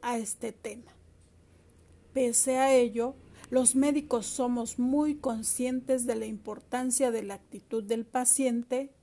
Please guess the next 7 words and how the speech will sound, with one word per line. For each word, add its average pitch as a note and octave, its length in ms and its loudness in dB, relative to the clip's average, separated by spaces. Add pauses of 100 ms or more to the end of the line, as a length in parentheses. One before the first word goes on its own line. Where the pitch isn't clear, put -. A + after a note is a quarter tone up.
(180)
en C4+ 180 8
su A3 200 2
pronóstico. - 840 -10 (840)
Los B3 220 2
datos A#3 380 -2
clínicos B3+ 680 -2
manifiestan B3 920 0